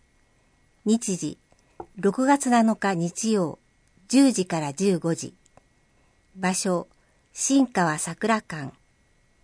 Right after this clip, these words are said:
内容、花、野菜の即売会、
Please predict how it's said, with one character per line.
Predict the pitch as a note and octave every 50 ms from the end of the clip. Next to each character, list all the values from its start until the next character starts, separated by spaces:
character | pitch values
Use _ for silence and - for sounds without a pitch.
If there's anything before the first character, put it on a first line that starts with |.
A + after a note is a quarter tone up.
| _ _ _ _ _ _ _ _ _ _ -
内 | F3+ F3+ F#3 G3+ G#3 G3+ F#3+
容、 | F#3+ F#3 F3 E3 E3 - _ _ _ _ _ _ _ _ _ _ _ _ _ _
花、 | - - F3+ F#3 G#3 A#3+ C4 B3+ - _
野 | - A3+ F3+ F3+
菜 | F#3 - B3 A#3 A#3 A3+ G#3+
の | G3+ G3+ F#3+ F#3 - - -
即 | - G3 F#3 - C4 B3
売 | B3+ A#3+ A3+ F#3+
会、 | - - D#3 D3+ D3+ - -